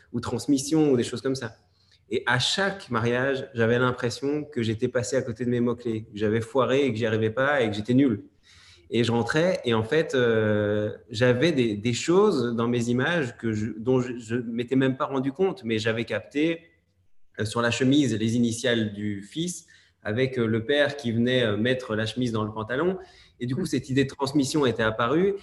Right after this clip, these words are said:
Speaker 1: mais je m'en étais même pas rendu compte en le shootant. Et donc, c'est important, je pense, de dire ça, de dire que le moment où vous improvisez, vous avez aussi l'impression de faire n'importe quoi, mais vos doigts savent, euh, ce qu'ils doivent faire. Et, et, et en fait,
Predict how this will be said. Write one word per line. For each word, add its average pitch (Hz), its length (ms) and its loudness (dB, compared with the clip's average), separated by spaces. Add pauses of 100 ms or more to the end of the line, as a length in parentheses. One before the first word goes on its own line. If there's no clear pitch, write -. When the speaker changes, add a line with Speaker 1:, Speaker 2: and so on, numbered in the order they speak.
(140)
Speaker 1:
mais 113 80 -2
je 117 80 0
m'en 151 120 6
étais 156 180 2
même 180 220 2
pas 170 100 -2
rendu 139 260 0
compte 151 200 -2
en 123 60 2
le 113 60 0
shootant. 135 480 -8 (460)
Et 110 80 0
donc, 143 180 4
c'est 143 120 0
important, 151 360 -2
je 185 100 -6
pense, 131 200 -2
de 120 80 0
dire 120 320 -2
ça, 160 240 -2
de 117 80 -2
dire 135 300 -2
que 120 220 0 (580)
le 135 160 6
moment 165 260 6
où 135 40 4
vous 127 140 4
improvisez, 127 840 2 (140)
vous 151 240 -2
avez 185 260 6
aussi 165 320 0
l'impression 127 400 -2
de 131 80 -2
faire 117 140 -6
n'importe 117 380 -6
quoi, 156 440 -4
mais 139 200 4
vos 127 200 4
doigts 147 300 4
savent, 110 640 -2
euh, 104 200 -2
ce - 120 -8
qu'ils 107 140 -6
doivent 110 220 0
faire. 139 320 0
Et, 107 100 4
et, 104 420 0
et 107 60 -2
en 104 80 -2
fait, 160 260 -2